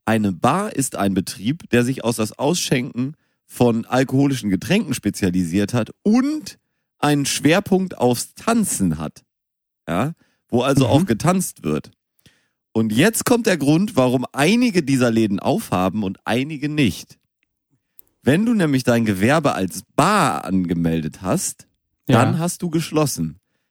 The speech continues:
Speaker 1: Wenn du dein Gewerbe aber, und jetzt kommt nämlich der Knaller, als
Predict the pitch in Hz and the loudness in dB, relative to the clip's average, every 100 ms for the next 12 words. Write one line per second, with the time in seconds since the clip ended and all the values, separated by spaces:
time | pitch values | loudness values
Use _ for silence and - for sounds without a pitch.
0 | _ - 120 202 196 139 127 110 101 107 | _ 0 2 2 0 2 2 2 2 2
1 | 117 117 - 110 101 98 139 196 - 117 | 2 0 0 0 2 2 0 -4 -2 0
2 | 113 143 - - 139 117 117 113 98 90 | 2 0 0 0 0 0 -2 0 -2 -6
3 | - 139 165 85 160 - _ _ _ _ | -6 -4 -2 -4 -4 -10 _ _ _ _
4 | 107 107 90 | 0 2 0